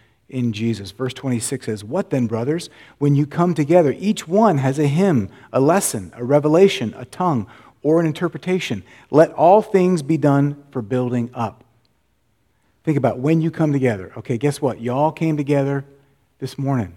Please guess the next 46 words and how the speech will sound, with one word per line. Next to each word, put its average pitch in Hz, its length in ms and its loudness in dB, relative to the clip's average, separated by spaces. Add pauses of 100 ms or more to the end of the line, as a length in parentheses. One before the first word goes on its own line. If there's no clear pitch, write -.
(560)
We're 117 160 -8
all 127 180 -4
here. 135 400 -4 (880)
When 185 300 2
you 202 180 2
come 160 380 0
to 127 60 0
this 127 160 -2
gathering, 120 420 -2
when 120 120 2
you 160 120 2
walk 147 320 4
through 180 160 4
the 180 80 4
parking 147 400 0
lot, 123 240 2
when 120 100 -8
you 131 140 0
decide 143 460 0
this 127 180 -8
morning, 139 240 2
"I'm 131 120 2
getting 143 300 2
up, 143 240 0 (220)
I'm 123 100 -2
gonna 139 140 2
make 135 240 2
it 135 120 -4
there," 135 300 0 (300)
and 123 100 -4
you 127 120 0
walk 135 240 -2
in, 123 180 -2 (220)
what's 135 480 -8
your 185 80 -2
posture? 117 560 -6 (880)
Is 147 200 -2
it, 131 220 -2 (420)
"I 135 160 -2
need 147 280 0
to 165 60 -2
get 156 260 0
something 123 320 -2
out 107 140 -4
of 90 100 -12
this"? - 400 -18